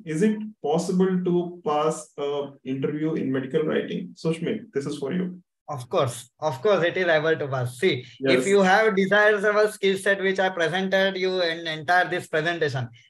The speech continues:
Speaker 2: yeah, I, I have been repeatedly telling you guys, ki there will be no one to stop you from, uh, getting into this topmost position, and even in the good M N Cs, because in, uh, in M N Cs, no, the criteria or the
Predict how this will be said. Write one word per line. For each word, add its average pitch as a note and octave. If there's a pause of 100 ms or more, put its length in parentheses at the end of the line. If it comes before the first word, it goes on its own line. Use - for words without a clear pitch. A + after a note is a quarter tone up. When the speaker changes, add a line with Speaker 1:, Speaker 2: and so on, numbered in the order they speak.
(140)
Speaker 2:
yeah, E3
I, F#3
I F3+
have G#3
been A3
repeatedly A3
telling F#3+
you C3+
guys, A#2
ki F#3 (180)
there F3+
will G#3+
be A3+
no G#3+
one A#3
to A#3+
stop G#3
you G#3+
from, G3
uh, E3+
getting F3
into F#3+
this F3
topmost F3+
position, D3
and F3+
even G3+
in A3
the G#3+ (260)
good G#3
M F#3+
N F3
Cs, C3
because G#3+
in, A3
uh, G3+
in G3
M G3
N A#3
Cs, A#3
no, F3 (300)
the A3
criteria F#3+
or A3+
the A#3+